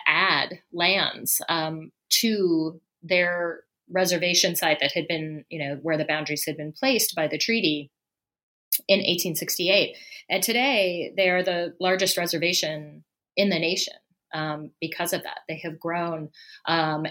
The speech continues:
and expanded their power in the region. They're one of the only indigenous groups to have been able to do that. Um, so the story for them, I think, of their experience of the, the Civil War in the West and of Bosque Redondos is an incredibly important moment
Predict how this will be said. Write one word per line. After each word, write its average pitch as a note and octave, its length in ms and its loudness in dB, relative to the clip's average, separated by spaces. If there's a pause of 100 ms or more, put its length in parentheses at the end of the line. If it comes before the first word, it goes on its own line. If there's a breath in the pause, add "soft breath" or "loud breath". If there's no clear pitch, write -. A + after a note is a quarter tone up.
and D#3+ 160 4
expanded F3+ 560 0
their D3 240 2
power E3+ 440 2
in D#3 140 -2
the D3+ 100 -2
region. D#3+ 340 -2
They're D#3 200 -10
one D#3+ 140 -10
of D#3 80 -10
the E3 180 -2
only E3+ 320 -6
indigenous D3+ 520 -8
groups D3+ 380 -2
to D3+ 380 -4
have D3+ 140 -10
been D3+ 120 -6
able C#3+ 220 -6
to - 160 -6
do D3 180 -6
that. - 680 -10
Um, D3+ 320 0 (240)
so G#3+ 240 2
the G#3 80 -2
story C4 920 0
for G3 120 0
them, F#3 360 2
I D#3+ 140 2
think, D#3+ 320 -2
of D3+ 140 -4 (180)
their F#3 240 2
experience E3 760 0
of D3+ 100 -6
the, D3+ 360 0
the E3 60 -4
Civil E3 240 0
War D#3 200 2
in D3+ 100 0
the D3 80 -4
West D3+ 300 0
and D#3 80 -2
of C#3+ 60 -2
Bosque D3+ 240 -2
Redondos E3 560 0
is - 100 -6
an F3+ 80 -8
incredibly G3+ 480 -2
important D#3 400 -6
moment D#3 300 -12